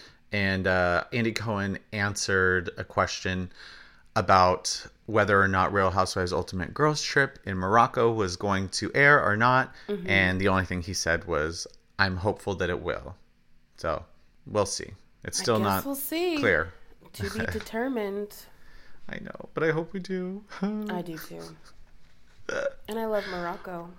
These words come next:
Speaker 2: I can't wait to, I hope to see them in
Speaker 1: I know.
Speaker 2: the lands. It's such a
Speaker 1: I don't
Speaker 2: great
Speaker 1: know
Speaker 2: trip.
Speaker 1: anything about Morocco.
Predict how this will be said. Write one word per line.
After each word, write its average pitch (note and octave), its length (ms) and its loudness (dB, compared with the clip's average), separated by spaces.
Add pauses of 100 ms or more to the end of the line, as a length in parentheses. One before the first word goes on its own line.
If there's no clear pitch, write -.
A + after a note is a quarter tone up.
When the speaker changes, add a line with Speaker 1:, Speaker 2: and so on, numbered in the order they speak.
(120)
Speaker 2:
I F3 40 -16
can't F3+ 240 -14
wait F3 220 -10
to, F3 200 -12 (160)
I E3 120 -12
hope F3+ 360 -8
to F#3 100 -10
see D3 220 -12
them D3 320 -12 (640)
in G#3+ 380 -8 (160)
Speaker 1:
I B2 80 -2
know. G#2 240 -4 (220)
Speaker 2:
the C#4 100 -4
lands. C#4+ 720 -10 (420)
It's - 120 -18
such - 180 -16
a - 80 -20
Speaker 1:
I C3 60 4
don't F#3 100 4
Speaker 2:
great F3 80 6
Speaker 1:
know C3+ 40 2
Speaker 2:
trip. - 120 0
Speaker 1:
anything B2+ 340 0
about B2 220 0
Morocco. - 460 -4